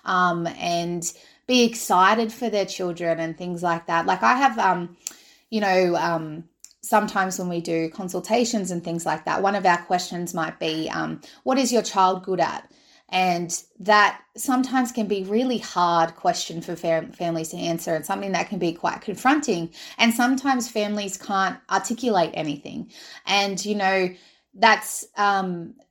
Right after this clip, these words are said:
to me, to then provide that space where your child is engaging and they're, you know, they're having, um, fun and they're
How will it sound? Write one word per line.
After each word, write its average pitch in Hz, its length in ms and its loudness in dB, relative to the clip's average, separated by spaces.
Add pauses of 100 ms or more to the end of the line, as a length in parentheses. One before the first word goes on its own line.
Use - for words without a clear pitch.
to 254 120 0
me, 226 320 4
to 226 160 -4
then 202 180 2
provide 180 640 2
that 180 220 0
space 165 540 -4
where 175 580 2
your 190 240 0
child 180 440 4
is 180 180 -4
engaging 185 760 0
and 165 140 -2
they're, 170 400 2 (100)
you 180 200 -4
know, 165 260 2 (360)
they're 175 300 6
having, 190 460 -2
um, 170 260 -4
fun 214 580 4
and 175 500 -4
they're 165 400 6